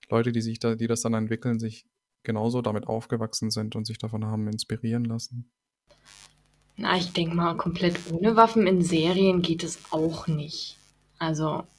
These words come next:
Speaker 2: gerade für bestimmte Handlungsstränge und Spannungsbögen sind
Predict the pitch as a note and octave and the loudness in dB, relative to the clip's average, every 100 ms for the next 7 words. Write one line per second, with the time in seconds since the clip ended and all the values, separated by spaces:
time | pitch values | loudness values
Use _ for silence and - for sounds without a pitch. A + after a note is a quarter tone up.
0 | _ _ _ _ _ _ _ - D#3+ E3 | _ _ _ _ _ _ _ -2 4 6
1 | E3 D#3+ D3+ - E3 D3+ - - - _ | 6 4 2 0 0 0 -2 -8 -16 _
2 | _ _ - D#3+ - D#3+ D#3 E3+ F3+ F#3 | _ _ -6 -4 -2 -4 -2 2 4 6
3 | F#3+ F#3+ - - F3 F3+ F3+ F3 E3 E3 | 6 6 4 2 2 4 4 4 4 0
4 | D#3+ - D#3+ E3+ F#3+ F#3+ F#3 - - F#3 | 0 0 2 4 6 4 0 -12 0 8
5 | F#3+ F#3 F#3+ F3+ F3+ - - F3 F3 E3+ | 8 8 4 0 -4 -10 -6 2 2 0